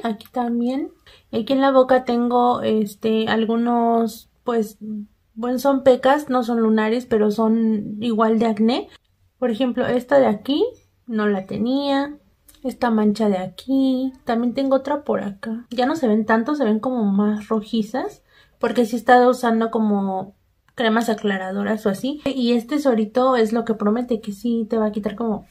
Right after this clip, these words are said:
todas esas manchas. Tengo así como algunos que otros que, pues, te lo quitas y ya te queda ahí. Creo que esta también es de acné, ¿no? Porque, o sea, siempre he tenido pecas,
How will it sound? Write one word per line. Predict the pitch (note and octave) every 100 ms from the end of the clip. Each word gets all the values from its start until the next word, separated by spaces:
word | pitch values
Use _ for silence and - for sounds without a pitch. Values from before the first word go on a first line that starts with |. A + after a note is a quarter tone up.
| -
todas | A3 G#3+ G3+
esas | A3 G#3+
manchas. | G#3+ G#3 C4 - - _ -
Tengo | C4+ C4+
así | C#4 C4+
como | - B3 A3+
algunos | A3 A3 A#3+ B3+ B3+
que | A#3+
otros | A3+ A3+ A#3+
que, | - A3 G#3 G#3 G#3+ -
pues, | G#3+ - _ -
te | A3
lo | G#3+ G#3+
quitas | G#3+ A3+ C#4 D4
y | A#3+
ya | A3+
te | A3+
queda | A3 A#3 A3+
ahí. | A3 A3+ A3 - _ -
Creo | C#4 C#4
que | C#4+
esta | C#4+ D4
también | C4 A3 G#3+ G#3 G#3 A#3+
es | A#3
de | A#3+
acné, | A3 A3 G#3+
¿no? | A#3+ A#3+
Porque, | A#3 A#3+ B3
o |
sea, | A#3+ G3+ - _ _ _
siempre | - C#4+ C#4
he | D4+
tenido | C4 A#3+ A#3+ A#3
pecas, | A3+ A3+ D4 D4